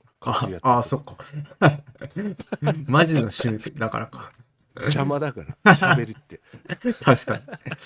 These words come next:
Speaker 1: そりゃそうだわ。
Speaker 2: そうなのよ。
Speaker 1: うん。
Speaker 2: 相手の小足見てる時に喋れないの。
Speaker 1: <laughs>
Speaker 2: こんな喋ってる場合じゃないから。
Speaker 1: うん。小足見たこと喋ってたら何も見えなくなりますもんね。
Speaker 2: うん、見えない、見えない、見えない。そんなんやってる場合じゃないからね。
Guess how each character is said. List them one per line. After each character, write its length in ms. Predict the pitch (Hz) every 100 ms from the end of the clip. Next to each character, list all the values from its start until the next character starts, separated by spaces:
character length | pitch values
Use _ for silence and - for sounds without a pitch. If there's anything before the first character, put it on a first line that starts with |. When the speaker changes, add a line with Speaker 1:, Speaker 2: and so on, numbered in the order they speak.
| 156 143 -
Speaker 1:
そ 140 | -
り 80 | 131
ゃ 60 | 127
そ 160 | 131
う 40 | 110
だ 100 | 107
わ。 140 | - _ _ _ 143 113 -
Speaker 2:
そ 240 | - 151
う 20 | 120
な 80 | 90
の 100 | 82
よ。 60 | 143 147 143 -
Speaker 1:
う 40 |
ん。 160 | 113 104 - -
Speaker 2:
相 160 | 131
手 100 | 147
の 120 | 160 156
小 260 | - 170
足 200 | 165 165
見 100 | 156
て 60 | 160
る 80 | 156
時 100 | 131
に 60 |
喋 220 | 90 123 127
れ 100 | 127
な 120 | 92
い 40 |
の。 60 | 151
Speaker 1:
<laughs> 0 |
Speaker 2:
こ 60 | 151 - 185 202 147 - - _ _ _ 139 - 127 131
ん 40 |
な 80 | 120
喋 220 | 254 131
っ 20 | 139
て 120 | -
る 60 | 139
場 100 | 110
合 40 |
じ 40 | 113
ゃ 20 |
な 60 | 110
い 40 |
か 60 | 95
ら。 80 |
Speaker 1:
う 40 | 120
ん。 80 | - _ _ 170
小 120 | 202
足 180 | 185 202
見 120 | 214
た 120 | 185
こ 80 | 120
と 100 | 107
喋 260 | - 131
っ 40 | 147
て 120 | -
た 100 | 110
ら 140 | 110
何 320 | 113 127 135 143
も 60 |
見 160 | 131 135
え 60 | 165
な 100 | 139
く 80 | 113
な 100 | 107
り 60 |
ま 80 | 104
す 120 | -
も 60 | 135
ん 80 | 147
ね。 40 |
Speaker 2:
う 80 | 170
ん、 80 | 165
見 80 | 180
え 80 | 160
な 100 | 117
い、 40 |
見 120 | 113 117
え 60 |
な 20 |
い、 120 | 98 90
見 100 | 92
え 20 | 80
な 60 |
い。 40 | 78 _ _ _ _ - - 143
そ 60 | 143 120
ん 40 | 120
な 60 |
ん 60 | 104
や 100 | 101
っ 40 |
て 180 | _ 113
る 80 | 104
場 160 | 110
合 60 | 104
じ 40 |
ゃ 40 | 95
な 40 |
い 20 | 87
か 60 |
ら 60 |
ね。 60 | 90